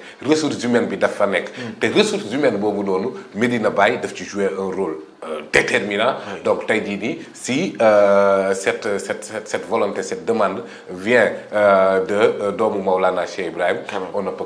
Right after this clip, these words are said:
Speaker 1: qu'être optimiste.
Speaker 2: Oui, bien sûr. Te moom sax am na déjà ay rapport yu ñu xam digganteem ak Ousmane Sonko ndax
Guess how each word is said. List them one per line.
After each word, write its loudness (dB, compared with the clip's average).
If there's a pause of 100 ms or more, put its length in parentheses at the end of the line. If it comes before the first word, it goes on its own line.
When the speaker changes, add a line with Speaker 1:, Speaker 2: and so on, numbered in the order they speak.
Speaker 1:
qu'être -8
optimiste. -16
Speaker 2:
Oui, -6
bien 0
sûr. -6
Te -2
moom -2
sax -6 (100)
am -6
na -4
déjà -4
ay -4
rapport -2 (180)
yu -16
ñu -8
xam -8
digganteem -8
ak -8
Ousmane -10
Sonko -10
ndax -6